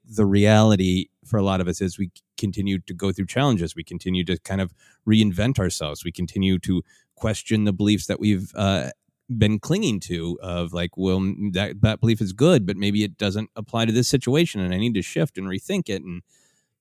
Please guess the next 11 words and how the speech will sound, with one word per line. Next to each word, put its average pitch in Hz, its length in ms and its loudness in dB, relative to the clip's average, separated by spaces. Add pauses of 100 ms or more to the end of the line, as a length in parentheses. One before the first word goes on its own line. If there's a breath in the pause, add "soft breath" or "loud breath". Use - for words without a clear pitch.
(760)
watching, 104 480 2
uh, 92 400 0
you 101 120 0
know, 92 220 0 (160)
my 107 200 0
hero 107 360 6
that 98 140 4
I 98 60 4
grew 98 180 2
up - 140 2
with 87 380 0